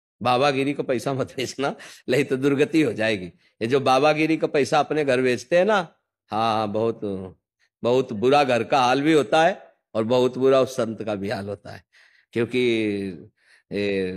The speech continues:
जो दूसरे को द्वारा दिया हुआ है, ये साधु सेवा या गौ सेवा या भगवत सेवा के लिए, वो वहीं लगना चाहिए। अगर कहीं उसका दुरुपयोग हुआ तो हराम का नहीं है, खा जाएगा,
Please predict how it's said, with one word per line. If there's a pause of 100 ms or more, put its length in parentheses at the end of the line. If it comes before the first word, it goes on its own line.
(100)
जो
दूसरे
को
द्वारा
दिया
हुआ
है,
ये
साधु
सेवा
या
गौ
सेवा
या
भगवत
सेवा
के
लिए, (280)
वो
वहीं
लगना
चाहिए। (440)
अगर (100)
कहीं
उसका
दुरुपयोग
हुआ
तो
हराम
का
नहीं
है,
खा
जाएगा,